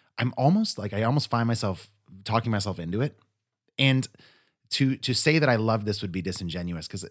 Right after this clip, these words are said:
I do really like it. I think the craft is there. I think it's got a lot of the sort of the, the movie making skills that P T A brings to a lot of his movies. But it's, it's so sort of soft and tender of a story, and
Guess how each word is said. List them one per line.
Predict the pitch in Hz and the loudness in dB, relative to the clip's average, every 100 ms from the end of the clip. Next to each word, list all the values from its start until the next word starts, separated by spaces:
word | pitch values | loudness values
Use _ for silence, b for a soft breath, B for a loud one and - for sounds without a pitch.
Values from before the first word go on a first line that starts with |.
| - - - | -16 -14 -6
I | 127 | -6
do | - 175 190 | -2 0 2
really | 170 151 | 2 2
like | 131 117 | 2 0
it. | 104 | 0
I | |
think | 120 | -2
the | 110 | -4
craft | - 120 117 113 | -4 -2 0 -2
is | 95 | -4
there. | 92 | -4
I | |
think | 104 | -4
it's | 113 | -6
got | - 104 | -4 -4
a | |
lot | 98 104 | -2 -4
of | 87 | -4
the | 87 - B B B | -8 -10 B B B
sort | - 107 | -8 -6
of | 80 | -8
the, | 90 | -10
the | 80 98 | -10 -6
movie | 104 127 123 | 0 2 2
making | 110 104 101 95 | 0 -2 -4 -4
skills | - 92 110 | -4 -4 -4
that | 95 | -6
P | - 107 | -6 -6
T | 98 98 | -4 -6
A | |
brings | 80 85 113 | -6 -8 -6
to | - | -4
a | 123 | -4
lot | 131 | -4
of | |
his | 131 | -2
movies. | 135 147 180 - B B B B _ _ - | -2 0 -2 -4 B B B B _ _ -8
But | 120 139 | 0 0
it's, | 135 - - | 0 -4 -6
it's | 135 - | -4 -2
so | - - 151 185 196 139 - | -2 2 4 4 2 -2 -6
sort | - 131 | -2 -2
of | 117 92 - - | -2 -6 -14 -12
soft | 69 - 131 120 127 101 | -4 2 4 4 4 -2
and | 90 | -4
tender | - 117 117 | 0 0 0
of | 101 | 0
a | 95 | -2
story, | - 98 104 101 | -4 -2 0 0
and | 87 82 | -2 -6